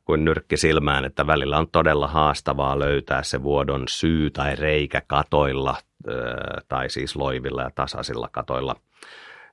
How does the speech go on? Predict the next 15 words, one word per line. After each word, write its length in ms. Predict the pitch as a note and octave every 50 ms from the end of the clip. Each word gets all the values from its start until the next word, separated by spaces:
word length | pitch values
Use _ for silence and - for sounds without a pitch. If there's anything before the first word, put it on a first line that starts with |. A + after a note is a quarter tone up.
| _ - -
Ja 240 | - C#2 C2 B1+ - - _ _ _
tähän, 300 | - D#2 D#2 D#2 D2 C#2 C2+ -
tähän 260 | F#2 F2 E2+ D#2 C#2+
tämä 200 | D2 C#2+ C#2+ C#2
oli 120 | C2+ C2+
ihan 180 | C2 C#2 C2+ C#2+
loistava 420 | E2 F2+ F2+ - - D2 C2 C#2
ja 140 | C2+ C2 C2 - _ _
tästä 260 | - F#2+ F2+ - -
se 120 | - E2 -
tarina 340 | - G2+ G#2 G2+ F#2+ F#2 F2
lähti 280 | F2+ E2 - - C#2
meillä 220 | C2 B1+ B1 A1 -
sitten, 380 | - - - _ - - -
että 180 | - _ -